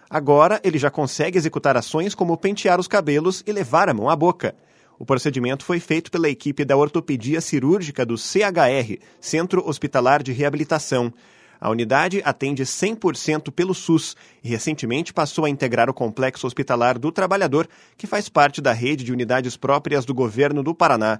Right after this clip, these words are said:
Foi a primeira vez que esse tipo de cirurgia foi feita no local, devido ao alto nível de especialização médica e materiais exigidos. Uma outra condição especial possibilitou o procedimento. A diretoria do hospital, com apoio da Secretaria de Estado da Saúde,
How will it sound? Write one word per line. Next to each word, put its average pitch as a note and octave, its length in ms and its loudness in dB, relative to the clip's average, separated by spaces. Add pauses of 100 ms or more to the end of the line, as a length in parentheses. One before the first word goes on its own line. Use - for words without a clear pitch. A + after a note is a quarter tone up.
(420)
Foi B2+ 180 -2
a A2 60 2
primeira D3+ 340 2
vez C#3+ 300 0
que - 120 -6
esse D3 140 -2
tipo B2+ 240 -8
de A#2 100 -6
cirurgia A#2+ 560 -2
foi D#3 220 -2
feita D#3 340 -4
no C#3 100 0
local, C#3+ 440 2 (220)
devido C3+ 440 0
ao C#3+ 220 4
alto G3 300 0
nível C#3+ 320 0
de A#2+ 120 -4
especialização D3+ 720 -2
médica C3 560 -2
e C#3 80 -8
materiais C3+ 640 0
exigidos. A2 760 -4 (400)
Uma B2 160 4
outra B2 280 2
condição A#2 460 -2
especial D3+ 560 0 (260)
possibilitou F#3+ 720 0
o G#3 60 -4
procedimento. F#3+ 720 -2 (380)
A A2+ 100 -2
diretoria C3 540 0
do C3 100 0
hospital, C#3+ 580 0
com B2 200 -4
apoio C3 300 2
da B2 120 -2
Secretaria B2+ 580 -2
de B2+ 120 -4
Estado C#3 400 0
da D3 160 0
Saúde, B2+ 500 -2